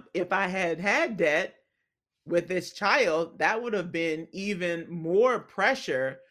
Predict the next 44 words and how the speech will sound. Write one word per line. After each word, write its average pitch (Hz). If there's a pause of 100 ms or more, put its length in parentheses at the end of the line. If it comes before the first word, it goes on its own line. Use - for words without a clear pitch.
(120)
So 175
praise 240
the 226
Lord 226
that 180
that 190
all 190
worked 180
out, 196
so 190
that 165
once 170
again, 196
my 147
focus, 175
once 170
I 160
was 151
able 156
to 151
graduate 156 (300)
from 170
college, 196
was 147 (300)
you 185
gotta 196
get 180
a 151
job, 196
you 190
got 160
another 175
math 214
that 202
you, 180 (240)
another 180
mouth 180 (100)
that 190
you're 196
going 196
to 185
have 185
to 170
feed. 208